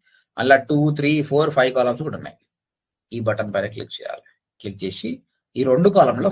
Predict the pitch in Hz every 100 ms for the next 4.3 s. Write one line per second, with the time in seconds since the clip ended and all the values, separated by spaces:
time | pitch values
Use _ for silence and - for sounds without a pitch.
0 | - 156 - 190 170 143 196 196 185 113
1 | 110 101 92 76 67 71 82 85 - _
2 | _ _ _ _ _ _ _ _ _ _
3 | _ _ _ _ _ _ _ _ 87 98
4 | 101 98 -